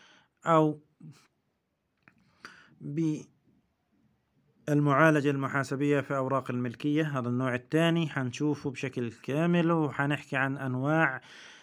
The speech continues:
سواء إذا اقتنينا بن-، من عشرين في المية من القيمة العادلة، أو بعدين إذا اقتنينا من عشرين لخمسين حسب طريقة الملكية، ثم إذا اقتنينا بما يزيد عن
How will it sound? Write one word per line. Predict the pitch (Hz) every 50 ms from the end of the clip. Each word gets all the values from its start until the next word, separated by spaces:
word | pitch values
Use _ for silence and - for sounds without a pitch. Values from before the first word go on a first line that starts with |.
| _ _
سواء | _ - 151 151 151 147 110 139 143
إذا | 131 131 135
اقتنينا | 127 - - - 143 139 143 147 147 143 139 135 131 127 123
بن-، | 110 110 135 131 127 127 127 127 127 123 123 117 104 104
من | 120 123 127
عشرين | 123 120 - - 135 139 131
في | 123 -
المية | 123 123 127 143 165 180 175 170
من | 165 160
القيمة | 151 143 - 151 147 143 139
العادلة، | 131 131 139 156 165 160 156 156 156 156
أو | 160 131 151 160 147
بعدين | 135 123 120 120 131 127 131
إذا | 127 123
اقتنينا | 127 - - 147 143 143 139
من | 139 135 123
عشرين | 123 120 - 151 151 151 147
لخمسين | 139 - 139 139 131 120 - 151 156 156 156 143
حسب | - 143 127 131 117
طريقة | - - 131 139 135 - 139
الملكية، | 131 131 131 127 - 165 170 160 160 160 151 156 - - - - - - _ _
ثم | - 175 170 165 160 156 147 147 - - - - _ _ _
إذا | - 147 147 147 147 143 147
اقتنينا | 135 - - 147 143 143
بما | 139 135 135 139 139 139
يزيد | 131 123 135 147 147 127 131
عن | 123 117 135 135 131 127 123 127